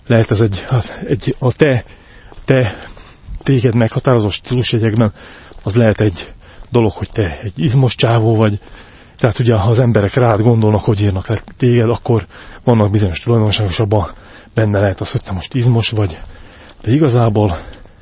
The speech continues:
ezen semmi nem múlik. De kurvára nem. Viszont ha nézed az átlag, átlag gyúrós balfaszt, aki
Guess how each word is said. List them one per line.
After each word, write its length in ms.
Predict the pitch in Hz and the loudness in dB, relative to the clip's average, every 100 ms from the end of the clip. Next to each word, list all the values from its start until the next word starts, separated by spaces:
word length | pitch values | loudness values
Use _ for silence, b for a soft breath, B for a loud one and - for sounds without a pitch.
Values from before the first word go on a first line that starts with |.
| B B B B | B B B B
ezen 340 | 127 123 107 85 - | 0 2 0 -2 -10
semmi 400 | - - 113 110 | -8 -2 0 2
nem 140 | 104 | 0
múlik. 460 | 98 104 98 - - B B B B B | 0 0 -2 -6 -14 B B B B B
De 100 | - | -6
kurvára 480 | 120 117 104 104 104 | -2 0 0 0 0
nem. 220 | 104 87 | 0 -2
Viszont 300 | 107 - 113 | -2 0 -2
ha 240 | 95 113 - B B B B | 2 0 -2 B B B B
nézed 280 | - 170 170 | -2 0 2
az 140 | 120 120 | 2 2
átlag, 420 | 131 120 113 107 - B B - B B B B B B | 0 2 0 0 -4 B B -20 B B B B B B
átlag 440 | - 156 - 135 | -2 0 2 0
gyúrós 380 | 110 113 113 104 | 0 0 2 0
balfaszt, 680 | 98 104 - 104 - - - B B B B B B B | 0 -2 -2 -6 -6 -14 -20 B B B B B B B
aki 320 | - - 127 | -8 -2 -2